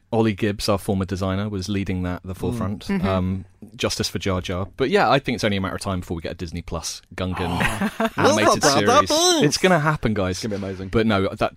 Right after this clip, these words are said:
Speaker 1: must have been nice for Armor Best. He's a
Speaker 3: Yeah.
Speaker 1: lovely guy.
Speaker 2: Yeah, he
Speaker 3: That's
Speaker 2: is.
Speaker 3: good.
Speaker 2: He, he's a dude.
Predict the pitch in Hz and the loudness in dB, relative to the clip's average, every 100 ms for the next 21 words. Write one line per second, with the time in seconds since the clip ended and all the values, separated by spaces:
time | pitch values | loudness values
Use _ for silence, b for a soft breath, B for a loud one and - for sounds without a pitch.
0 | - 135 - 104 92 - 90 67 92 85 | -2 -2 0 0 0 -4 -6 -4 -2 -2
1 | 76 - 92 90 101 87 82 78 117 110 | -6 -10 -8 -4 -2 -2 -4 0 2 2
2 | 135 151 - - 131 127 117 120 110 117 | 2 0 -4 -6 -4 -2 -4 -6 -6 -6
3 | 101 | -6